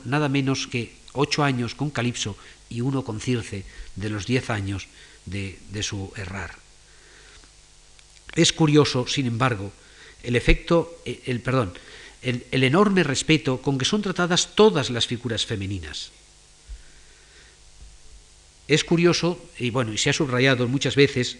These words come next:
recuerden que ha habido quien ha dicho, como Robert Graves, o ha imaginado, quizá irónicamente, que la Odisea pudiera estar escrita,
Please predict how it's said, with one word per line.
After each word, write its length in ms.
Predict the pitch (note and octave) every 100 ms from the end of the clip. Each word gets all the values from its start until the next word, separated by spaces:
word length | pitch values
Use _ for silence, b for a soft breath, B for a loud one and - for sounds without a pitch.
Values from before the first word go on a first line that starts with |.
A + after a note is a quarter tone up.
| -
recuerden 500 | A#2 C#3+ C#3 C#3 C3
que 100 | B2
ha 40 |
habido 260 | B2+ C3 B2+
quien 160 | B2
ha 40 | A#2+
dicho, 300 | B2 - A#2
como 200 | A2+ A2
Robert 320 | C3 B2+ G#2+
Graves, 460 | A#2+ B2 G#2 - - -
o 80 |
ha 40 | G2
imaginado, 640 | G#2+ G#2 G#2 A#2+ A#2 G#2 - -
quizá 240 | - -
irónicamente, 680 | A2 G#2 G#2+ A2+ A2+ F#2+ G2 B B B -
que 360 | B2+ B2+ - - -
la 300 | A#2 A2+ -
Odisea 540 | A#2+ A#2 - C3 B2
pudiera 320 | - G#2+ C3 C3+
estar 260 | - B2+
escrita, 520 | A2+ - A#2+ A2+ G2